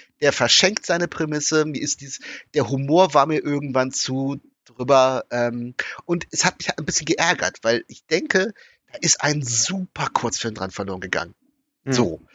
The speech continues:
Speaker 1: Das ist, das ist mein Problem mit dem Film. Das hat mich noch mehr gestört als bei Parker Sessions, wo ich sag, yo,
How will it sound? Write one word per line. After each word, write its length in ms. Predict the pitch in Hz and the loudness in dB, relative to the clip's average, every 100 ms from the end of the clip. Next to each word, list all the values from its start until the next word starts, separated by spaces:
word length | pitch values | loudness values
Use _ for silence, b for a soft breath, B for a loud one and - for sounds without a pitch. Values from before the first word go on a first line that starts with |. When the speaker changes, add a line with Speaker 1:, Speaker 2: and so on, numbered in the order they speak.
| b b b - | b b b -2
Speaker 1:
Das 140 | 151 | 0
ist, 160 | 180 - | 2 4
das 140 | 160 | 2
ist 120 | 180 | 2
mein 180 | 135 139 | 0 0
Problem 380 | - 117 113 120 | -2 -4 -2 -2
mit 120 | 117 | -2
dem 80 | 113 | -4
Film. 180 | - 131 | -4 0
Das 180 | 131 - | 0 0
hat 120 | - | -2
mich 120 | 147 | 0
noch 100 | 131 | 0
mehr 180 | 120 165 | 2 2
gestört 300 | 180 - 147 | 2 2 2
als 100 | - | 2
bei 80 | 117 | 0
Parker 340 | - 117 139 | 2 2 2
Sessions, 460 | - 95 - - 107 | 0 -2 -2 -6 -14
wo 60 | |
ich 100 | 110 | -4
sag, 200 | 113 107 | -2 0
yo, 200 | 107 139 | 2 0